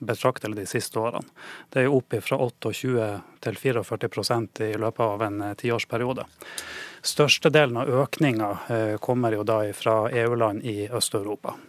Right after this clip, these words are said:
Eh, og det som vi ser når vi ser på, på lønnsstatistikken, er jo det at en veldig stor andel av de utenlandske arbeidstakerne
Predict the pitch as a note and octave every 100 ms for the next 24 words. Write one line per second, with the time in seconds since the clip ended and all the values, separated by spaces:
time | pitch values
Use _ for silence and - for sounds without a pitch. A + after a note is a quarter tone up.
0 | - - A#2 A#2+ C3 C#3 C3 B2+ B2 A#2+
1 | - D#3 C3+ A2+ A#2 G#2+ - C3 G#2+ -
2 | A2 A2+ A2 C3 - B2+ A#2 - A2+ A2+
3 | A#2 A#2+ A2+ G#2+ G#2+ G#2+ A2 A#2 A2+ -
4 | B2 B2 A#2 B2+ A#2+ A2 A#2 A2 G#2 G#2+
5 | - A2+ A2 - G#2 G#2 G#2+ A2+ G#2 G#2+
6 | A2